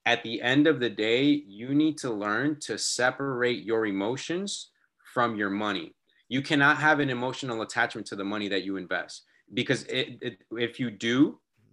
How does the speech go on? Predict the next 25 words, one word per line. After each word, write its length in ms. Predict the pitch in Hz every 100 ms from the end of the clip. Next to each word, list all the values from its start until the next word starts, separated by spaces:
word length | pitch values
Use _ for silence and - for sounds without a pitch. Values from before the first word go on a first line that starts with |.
| _ _
then 260 | 123 123
this 180 | 123 147
is 80 | 156
how 120 | 147
you're 140 | 147 143
gonna 160 | 131
look 160 | 120 120
at 100 | 117
the 60 |
market. 400 | 107 98 95 95 -
A-, 40 |
and 360 | 107 113 113 110
I 120 | 113
know 220 | 117 135
that 280 | 143 131 -
somebody 360 | - 123 120 117
out 140 | 117
there 100 | 117
will 80 | 107
be 80 | 110
able 120 | 101
to 60 | 101
relate 260 | 101 104
to 80 | -
this. 220 | 90 80